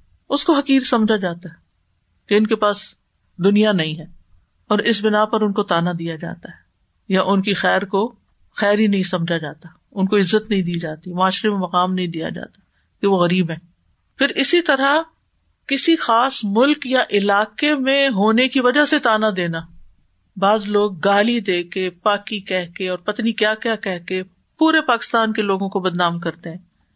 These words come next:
حالانکہ سب تو ایسے نہیں ہوتے۔ میں مانتی ہوں کرپشن ہو سکتی ہے، لوگوں کے اندر گناہ غلطیاں ہو سکتی ہیں، لیکن آپ سبھی کو رگیت رہے ہیں، ان میں سے ایک ایک کا بدلہ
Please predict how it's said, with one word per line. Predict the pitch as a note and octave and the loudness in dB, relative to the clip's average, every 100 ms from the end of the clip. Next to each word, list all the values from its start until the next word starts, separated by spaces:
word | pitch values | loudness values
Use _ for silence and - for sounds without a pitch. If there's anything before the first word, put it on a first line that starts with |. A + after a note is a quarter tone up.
| _ _ _ - | _ _ _ -2
حالانکہ | G3 G#3 A#3+ B3 A#3+ _ - | 0 0 0 -4 -4 _ -14
سب | - G#3+ - | -4 -4 0
تو | |
ایسے | C4+ A#3+ C4+ | 0 2 0
نہیں | C4+ F4 | -2 0
ہوتے۔ | B3 - D#3 - _ _ _ _ _ _ | -2 -4 -10 -14 _ _ _ _ _ _
میں | G3+ | 0
مانتی | G3 F#3 G3 C#4+ | 2 2 2 2
ہوں | C#4 | 0
کرپشن | A#3+ G3 F#3 - G#3 | 2 0 -2 -2 0
ہو | F#3 B3+ | 2 2
سکتی | - A3 - E3+ | 0 -4 -6 -6
ہے، | E3+ E3 E3+ - - - - _ _ | -4 -6 -8 -20 -20 -20 -20 _ _
لوگوں | F#3+ F#3 F#3+ A3+ | -2 0 4 2
کے | A3 G#3 | 4 0
اندر | F#3+ G3+ | 2 0
گناہ | F3+ F#3+ G3+ G3 | 2 2 2 2
غلطیاں | F3+ F#3 F#3 G#3+ | 0 0 2 2
ہو | F#3 F#3+ A#3 | 4 4 4
سکتی | - G3+ - F3 | 2 -4 -6 -8
ہیں، | F#3 A3 - - - - | -6 -8 -12 -20 -20 -6
لیکن | F3+ G#3 C4 A#3 - | -2 2 0 -2 -2
آپ | F#3 G#3 A#3 | -2 0 -2
سبھی | - - C#4 A#3+ E4 | -2 0 2 4 4
کو | D#4+ | 4
رگیت | C#4 B3+ B3 B3+ | 2 2 0 0
رہے | C#4 | -4
ہیں، | E4 F4+ - - _ | -6 -8 -20 -20 _
ان | G#3+ G3+ | -2 0
میں | G#3 | 0
سے | G#3 - - | -2 -6 -2
ایک | A3+ B3 B3+ B3+ - _ _ | 0 4 4 2 -4 _ _
ایک | G#3 A3+ C4+ D4 - | 2 4 4 2 -2
کا | - A#3 | -2 0
بدلہ | G3+ G3+ | 2 2